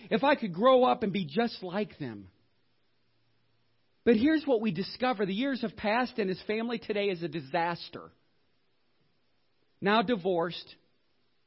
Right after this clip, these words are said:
financially strapped, they live daily with the heartache of two grown children in deep, deep trouble and addictions.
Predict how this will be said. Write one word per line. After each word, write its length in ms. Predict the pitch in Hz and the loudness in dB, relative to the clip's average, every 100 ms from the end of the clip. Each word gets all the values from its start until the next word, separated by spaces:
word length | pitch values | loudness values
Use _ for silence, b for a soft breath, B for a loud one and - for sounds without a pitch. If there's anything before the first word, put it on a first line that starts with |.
| _ _ - | _ _ 0
financially 600 | 220 208 208 202 226 233 | 2 4 0 -2 -6 -6
strapped, 640 | - - 160 147 156 - - _ _ _ _ _ _ _ _ _ - _ | -6 -4 -2 -2 -6 -12 -20 _ _ _ _ _ _ _ _ _ -20 _
they 80 | 156 | 0
live 180 | 165 113 | 0 0
daily 280 | 170 170 | 0 0
with 180 | 147 147 | -2 -4
the 100 | 135 | -8
heartache 460 | 113 151 160 160 160 | -8 -6 -6 -6 -8
of 100 | 110 - | -14 -12
two 140 | - 180 | -12 -12
grown 320 | 135 143 147 | -10 -8 -8
children 420 | - 139 127 113 - | -10 -12 -10 -12 -12
in 140 | 120 | -14
deep, 380 | 101 117 120 120 _ _ _ _ - | -10 -12 -12 -16 _ _ _ _ -10
deep 320 | 117 98 - - _ _ _ | -10 -10 -16 -20 _ _ _
trouble 480 | - 110 90 85 - _ _ _ _ - | -14 -12 -12 -16 -20 _ _ _ _ -20
and 140 | 92 | -18
addictions. 560 | 78 - - - - | -16 -18 -20 -20 -20